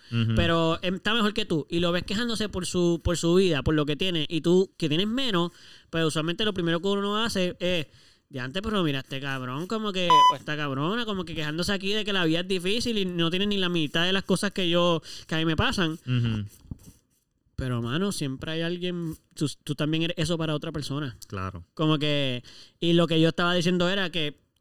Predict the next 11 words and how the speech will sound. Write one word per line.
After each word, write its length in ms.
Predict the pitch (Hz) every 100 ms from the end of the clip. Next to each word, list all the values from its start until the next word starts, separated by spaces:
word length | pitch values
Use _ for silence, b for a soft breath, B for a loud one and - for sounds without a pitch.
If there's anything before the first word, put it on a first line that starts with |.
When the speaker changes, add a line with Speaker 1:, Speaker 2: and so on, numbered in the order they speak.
| - -
Speaker 2:
¿por 240 | 151 139 -
qué 160 | 165
lo 140 | 180 208
primero 400 | 220 220 214 208
que 260 | 196 185 202
hacemos 640 | 214 - 214 196 135 127 - - _ _ _ _ _ _ _ -
es 100 | 156
criticar 400 | 180 170 143 143
a 60 | 156
esa 160 | 185
persona? 640 | 202 190 226 202 147 131